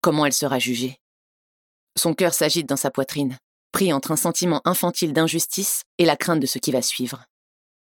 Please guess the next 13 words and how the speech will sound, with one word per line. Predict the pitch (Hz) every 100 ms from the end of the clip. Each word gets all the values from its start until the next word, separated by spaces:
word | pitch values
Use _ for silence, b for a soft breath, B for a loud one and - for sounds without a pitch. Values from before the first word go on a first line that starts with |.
| _ _ _ _ _
Quoi | - 185
que | 175
dise | 147 147 131
Johnny, | 143 139 165 - _
il | 185
devrait | 175 165 165
être | 160 156
en |
bas | 147 143
à | 117
chercher | - 147 -
quoi | - 147
faire, | - 147 127